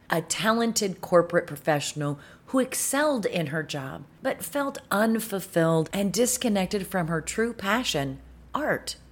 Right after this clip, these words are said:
Sarah's journey of choosing passion over security began when she realized that her corporate job, while stable and financially rewarding,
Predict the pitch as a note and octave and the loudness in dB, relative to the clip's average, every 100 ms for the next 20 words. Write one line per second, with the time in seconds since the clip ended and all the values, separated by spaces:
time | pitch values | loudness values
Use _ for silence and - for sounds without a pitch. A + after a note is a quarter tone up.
0 | - - - - - - - C4+ C4+ C#4 | -20 -20 -20 -18 -6 -2 2 2 4 2
1 | A#3 F3+ - F#3 F#3+ F3+ D#3+ D3 - C#3 | 2 -2 -2 0 2 2 0 -2 -4 -4
2 | - F#3+ F3+ E3+ D#3+ D#3 D#3 - D#3+ D#3 | 0 2 2 0 -4 -2 -2 0 -2 0
3 | D#3+ D3+ D3 - - G3 F#3+ D#3+ C#3+ C#3 | -2 -2 -4 -4 -4 0 2 2 -2 -6
4 | - A3+ F#3+ C4+ D4+ D4 B3 - G3+ F3 | -6 -6 -2 0 2 2 2 2 -2 -2
5 | D#3+ F3+ E3+ C#3 C3+ D#3 C#3+ D#3 D3 - | -2 0 2 0 -2 -4 -2 -4 -4 0
6 | F3 - A#3+ A#3 G#3+ D#3 F3 - - - | 2 4 0 0 0 0 0 -8 -16 -2
7 | D4+ D#4 D#4+ D4 - D#4 D#4 B3+ A#3+ - | 2 4 2 0 0 0 2 0 0 0
8 | F3+ F3+ E3+ - F#3+ F#3+ F3 E3 E3+ D3 | -2 -2 -2 -4 -2 0 0 0 0 -2
9 | C3+ C3+ D#3+ C#4 C#4 D#3+ D3 | -4 -6 -4 -4 0 0 -2